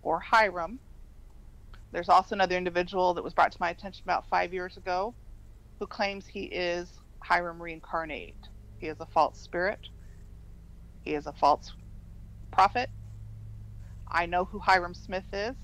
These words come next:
and it is not that individual. Same with Noah, Gabriel, Michael, or any of the other archangels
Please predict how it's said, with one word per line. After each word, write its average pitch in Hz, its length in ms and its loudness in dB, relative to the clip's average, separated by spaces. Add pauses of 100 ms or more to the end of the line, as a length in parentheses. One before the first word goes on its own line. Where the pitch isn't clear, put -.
(400)
and 156 200 -2
it 156 80 -6
is 151 180 -4
not 160 240 0
that 156 160 2
individual. 147 640 -8 (4000)
Same 170 260 0
with 170 200 0
Noah, 165 500 8 (800)
Gabriel, 156 640 0 (540)
Michael, 156 640 4 (260)
or - 80 6
any 190 200 6
of 208 100 -8
the 196 80 -2
other 180 180 -6
archangels 160 720 -4